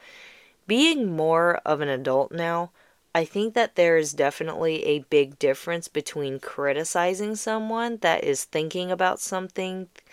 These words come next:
that you think is wrong and personally attacking someone for thinking in a way you don't agree with. Those people that always try to be in the right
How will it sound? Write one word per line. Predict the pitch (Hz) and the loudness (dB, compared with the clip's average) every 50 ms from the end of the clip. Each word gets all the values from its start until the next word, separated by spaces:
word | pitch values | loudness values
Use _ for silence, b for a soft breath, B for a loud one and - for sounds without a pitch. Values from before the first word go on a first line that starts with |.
| B B B B - | B B B B 2
that | 175 175 175 | 2 2 2
you | 185 185 190 202 | 2 2 0 0
think | - - 202 202 196 - | 0 0 -2 -2 -2 -2
is | 196 190 180 | -4 -2 0
wrong | 196 202 196 196 202 214 214 214 B B B B B B B B B - | 0 0 2 0 0 -2 -4 -8 B B B B B B B B B -2
and | 160 175 170 170 | -2 0 -2 -2
personally | - - 185 180 175 - - 175 170 165 165 156 - | -2 0 0 0 0 0 -4 -4 -2 -2 -2 -2 0
attacking | - 147 143 - - - - 202 202 196 196 - 185 170 165 | -2 -2 -2 -6 -10 -4 2 4 4 4 2 0 -4 -4 -2
someone | 160 - - 151 147 147 143 143 143 | -2 0 0 0 0 -2 -4 -4 -4
for | 139 - 147 151 | -4 -4 -4 -4
thinking | 147 - - 160 151 151 143 156 151 147 | -4 -4 -4 -4 -4 -2 -2 -2 -2 -2
in | - 151 147 | -2 -2 -2
a | 147 | -2
way | 143 143 143 139 | 0 0 0 0
you | 143 139 143 143 | 0 -2 -4 -4
don't | 131 139 139 139 139 | -2 -4 -4 -4 -6
agree | 135 - - 101 107 123 | -8 -6 -4 -4 -4 -2
with. | - 62 55 - - _ B B B B B B B B B B B B - | -2 -4 -6 -6 -10 _ B B B B B B B B B B B B 2
Those | - 220 254 277 - | 4 6 6 4 4
people | - 240 233 233 208 220 214 208 208 214 208 _ _ _ | 4 4 4 4 4 4 4 4 2 2 0 _ _ _
that | - 175 170 170 - - - | 4 4 4 4 2 2 0
always | 139 143 151 160 160 - | 2 4 4 4 2 2
try | - - 156 156 | 0 2 2 4
to | 156 156 | 2 2
be | 147 160 156 | 2 0 0
in | 156 151 | 0 0
the | 147 135 | -2 -2
right | 131 135 135 139 147 147 - - | 0 2 4 4 4 4 2 -2